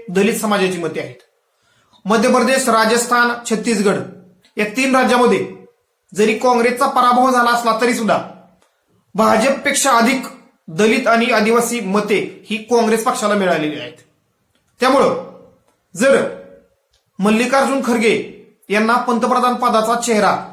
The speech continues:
इंडिया आघाडीकडून बनवलं तर अर्थातच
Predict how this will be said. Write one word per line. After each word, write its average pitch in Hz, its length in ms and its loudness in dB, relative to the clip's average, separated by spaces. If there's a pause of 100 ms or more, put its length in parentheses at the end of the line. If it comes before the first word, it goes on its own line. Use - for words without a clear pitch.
(480)
इंडिया 208 280 2
आघाडीकडून 214 560 2
बनवलं 196 460 2 (340)
तर 220 200 0 (120)
अर्थातच 202 600 -2